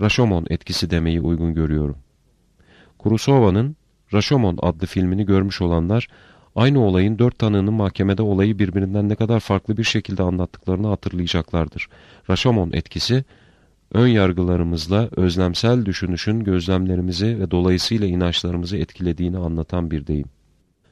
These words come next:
Tanhef bir şarlatan mıydı sorusuna gelince, bu soruya kesin bir cevap vermek imkansız. Tanef'in Kuruvaze'nin başarılarından çok etkilendiği şüphe götürmez.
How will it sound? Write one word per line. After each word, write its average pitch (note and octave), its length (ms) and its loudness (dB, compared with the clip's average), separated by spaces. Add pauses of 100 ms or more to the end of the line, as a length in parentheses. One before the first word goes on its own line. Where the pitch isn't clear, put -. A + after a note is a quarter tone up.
(280)
Tanhef B2+ 560 -2
bir B2 100 2
şarlatan A2 540 -2
mıydı G2 220 -2
sorusuna F#2 440 -4
gelince, E2 420 -4 (180)
bu C3 100 -2
soruya G#2 320 -2
kesin C3+ 340 -4
bir B2 60 -2
cevap G#2 380 -2
vermek G2 300 -4
imkansız. F2 540 -4 (420)
Tanef'in C3 500 -2 (100)
Kuruvaze'nin G#2+ 560 -2
başarılarından G2+ 720 -2
çok C3+ 200 -4
etkilendiği G2+ 520 -2
şüphe - 220 -6
götürmez. F2 540 -6